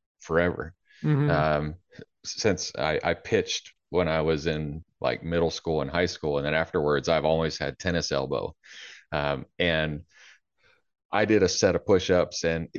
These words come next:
Speaker 1: my elbow was killing me. I'm like, well, I mean, not just like, "Oh, that hurts." Like, "Oh, I can't put my weight on this push-up." And then I was like, "You know what? I'm gonna come back in a half hour, you know, just,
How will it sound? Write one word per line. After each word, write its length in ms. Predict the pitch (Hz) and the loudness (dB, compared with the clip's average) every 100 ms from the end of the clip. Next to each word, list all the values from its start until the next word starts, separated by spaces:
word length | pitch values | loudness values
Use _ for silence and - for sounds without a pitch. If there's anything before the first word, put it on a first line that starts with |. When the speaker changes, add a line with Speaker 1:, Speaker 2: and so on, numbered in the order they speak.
| - | -8
Speaker 1:
my 140 | - | 0
elbow 240 | 92 117 95 | 2 4 2
was 140 | 95 | 0
killing 480 | - 139 156 135 90 | -2 2 4 2 -2
me. 220 | - - _ | -12 -20 _
I'm 80 | 87 | -12
like, 220 | 80 - - - - - | -10 -12 -16 -20 -20 -2
well, 500 | 95 104 107 104 92 _ - | 2 4 2 -2 -10 _ -2
I 40 | |
mean, 340 | 104 98 92 - _ _ | 2 2 2 -4 _ _
not 220 | 117 135 - | 0 0 4
just 260 | 113 - | 2 4
like, 240 | 101 87 - | 4 4 2
"Oh, 300 | 107 101 92 | 4 4 4
that 180 | 87 85 | 2 0
hurts." 360 | 95 82 - | 0 0 0
Like, 220 | 80 76 - _ | -2 -2 -2 _
"Oh, 240 | 98 98 92 | 4 6 6
I 140 | 87 | 2
can't 340 | - 110 104 | 0 -2 0
put 140 | - 110 | -2 0
my 120 | 90 | 2
weight 220 | 85 98 | 4 4
on 180 | 82 76 | 2 0
this 180 | 78 - | -4 -4
push-up." 500 | - 92 - - - - - - - | -2 0 0 -6 -10 -20 -20 -16 -2
And 360 | 87 85 85 | 0 2 0
then 220 | 87 87 85 | 2 2 2
I 100 | 87 | 0
was 120 | 85 | 0
like, 200 | 78 - | -2 -2
"You 100 | - 113 | 2 4
know 100 | 143 | 4
what? 220 | 185 - _ _ | 4 -4 _ _
I'm 140 | 101 110 | -2 0
gonna 160 | 107 | 0
come 260 | 92 117 101 | 0 0 2
back 320 | 98 110 135 | 2 2 0
in 80 | 120 | -2
a 60 | 104 | 2
half 260 | 113 110 | 0 2
hour, 400 | 95 101 120 143 - _ _ _ | 2 4 2 -2 -8 _ _ _
you 120 | 120 | 4
know, 140 | 104 107 | 4 4
just, 260 | 104 - | 0 -2